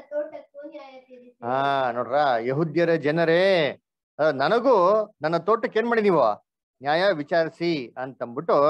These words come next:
Speaker 2: ಏನ್ ಮಾಡ್ತಾರೆ ಹೇಳ್ತಾರೆ ನೋಡಿ ಅಂತಾರೆ. ಅದ್ರಲ್ಲೇ ಏಳನೇ ವಚನ ಓದಿ. ಹಾ.
Speaker 1: ಸೇನಾಧೀಶ್ವರನಾದ ಯೆಹೋವನ ದ್ರಾಕ್ಷಿಯ ತೋಟವು
Speaker 2: ಹ್ಮ್.
Speaker 1: ಇಸ್ರಾಯೇಲ್ಯರ ಮನೆತನ.
Speaker 2: ಆ, ಅಲ್ವರ? ಹಂಗಾರೆ ದೇವರು ನೆಟ್ಟಿರಂತ ಒಂದು ತೋಟ ಯಾವ್ದಪ್ಪ ಅಂತಂದ್ರೆ ಇಸ್ರೇಲಿನ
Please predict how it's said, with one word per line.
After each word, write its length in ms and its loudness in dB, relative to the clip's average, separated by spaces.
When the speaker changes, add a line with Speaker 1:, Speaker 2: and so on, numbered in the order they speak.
Speaker 2:
ಏನ್ 160 -2
ಮಾಡ್ತಾರೆ 300 -4
ಹೇಳ್ತಾರೆ 280 -6
ನೋಡಿ 140 -6
ಅಂತಾರೆ. 220 -6
ಅದ್ರಲ್ಲೇ 240 -4
ಏಳನೇ 320 0
ವಚನ 240 -4
ಓದಿ. 160 -4
ಹಾ. 260 -6
Speaker 1:
ಸೇನಾಧೀಶ್ವರನಾದ 1040 -20
ಯೆಹೋವನ 640 -20
ದ್ರಾಕ್ಷಿಯ 500 -20
ತೋಟವು 760 -20
Speaker 2:
ಹ್ಮ್. 140 -14
Speaker 1:
ಇಸ್ರಾಯೇಲ್ಯರ 800 -20
ಮನೆತನ. 680 -20
Speaker 2:
ಆ, 80 -10
ಅಲ್ವರ? 200 -10
ಹಂಗಾರೆ 420 -8
ದೇವರು 560 -4
ನೆಟ್ಟಿರಂತ 480 -10
ಒಂದು 200 -6
ತೋಟ 280 -4
ಯಾವ್ದಪ್ಪ 460 0
ಅಂತಂದ್ರೆ 340 -4
ಇಸ್ರೇಲಿನ 600 0